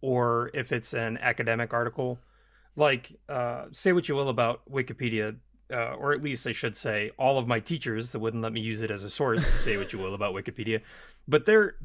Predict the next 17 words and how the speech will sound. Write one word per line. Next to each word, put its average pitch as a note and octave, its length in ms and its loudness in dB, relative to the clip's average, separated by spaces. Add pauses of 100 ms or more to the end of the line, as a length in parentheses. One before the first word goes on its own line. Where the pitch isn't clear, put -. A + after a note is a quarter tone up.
(160)
they're G3+ 140 0
fairly F#3 840 -2
academic C3 800 0 (200)
about A#2+ 380 2
how C3+ 300 2
they A#2+ 180 2
approach A#2 460 -4
things. G#2 320 -8
It A2 80 -4
has A2+ 260 2
to A#2 60 -4
be G#2+ 200 -4
cited. C#3+ 600 2
It A2 160 -4
has G#2+ 260 -4
to A2 120 -4
have, G#2+ 400 0